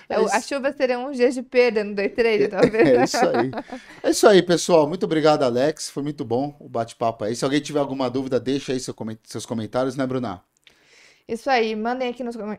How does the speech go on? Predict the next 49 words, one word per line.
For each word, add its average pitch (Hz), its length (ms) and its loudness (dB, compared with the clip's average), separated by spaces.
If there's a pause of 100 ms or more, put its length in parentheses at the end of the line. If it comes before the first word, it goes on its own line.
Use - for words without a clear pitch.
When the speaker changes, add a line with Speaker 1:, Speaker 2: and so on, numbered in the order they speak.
Speaker 1:
nos 220 120 -12
comentários 220 440 -2
dúvidas, 220 400 0
sugestões. 226 760 -4
Não 226 100 -6
esqueçam 247 360 0
de 240 80 -10
deixar 233 320 -2
o 226 60 0
like 233 340 2
aqui 247 160 -6
no 202 160 -6
vídeo 233 400 -6 (500)
e 220 60 -6
também 233 260 0
se 233 120 -6
inscrever 233 320 -2
no 233 80 -8
canal 214 240 -2
pra 233 100 -6
não 226 80 -8
perder 220 220 -2
nenhum 220 140 -6
conteúdo 226 400 -4
da 220 120 -2
Nova 208 180 -6
Futura. - 400 -14 (300)
Speaker 2:
Lembrando 135 460 2
que 165 80 -4
o 156 40 4
Alex 143 320 0
também 139 340 -2 (220)
está 131 380 -2
no 135 200 -2
Gestores 127 560 -4
em 120 80 -4
Ação, 139 500 -4 (200)
falando 131 200 -2
com 127 80 -10
alguns 120 240 -8
gestores 117 420 -8
de 104 100 -14
fundos. 135 300 -10
Se - 40 -16
você 131 80 -10
quiser, 123 240 -8
tiver 110 260 -12
alguma 113 240 -6
pergunta, 117 520 -6